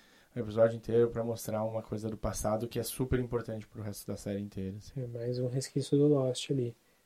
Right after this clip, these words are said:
Speaker 2: que também fazia uso pesado de flashbacks.
Speaker 1: Flashback.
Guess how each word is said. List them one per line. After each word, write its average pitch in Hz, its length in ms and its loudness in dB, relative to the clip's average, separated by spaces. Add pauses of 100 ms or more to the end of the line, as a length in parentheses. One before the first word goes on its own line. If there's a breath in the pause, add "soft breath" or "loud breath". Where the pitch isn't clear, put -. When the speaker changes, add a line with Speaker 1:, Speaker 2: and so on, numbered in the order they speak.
(920)
Speaker 2:
que - 120 -8
também 117 340 4
fazia 117 680 4
uso 123 400 0 (140)
pesado 120 400 6
de 120 140 0
flashbacks. 123 400 4
Speaker 1:
Flashback. 104 480 4